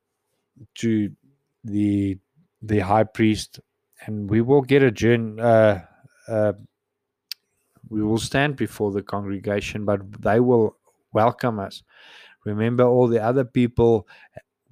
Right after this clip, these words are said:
most of them went off, um, they had the same things happen to them.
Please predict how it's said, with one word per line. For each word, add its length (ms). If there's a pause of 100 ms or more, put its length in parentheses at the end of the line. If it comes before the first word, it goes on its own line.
(240)
most 360
of 100
them 220
went 300 (400)
off, 380 (240)
um, 500 (260)
they 200
had 220
the 80
same 340
things 400
happen 420
to 160
them. 300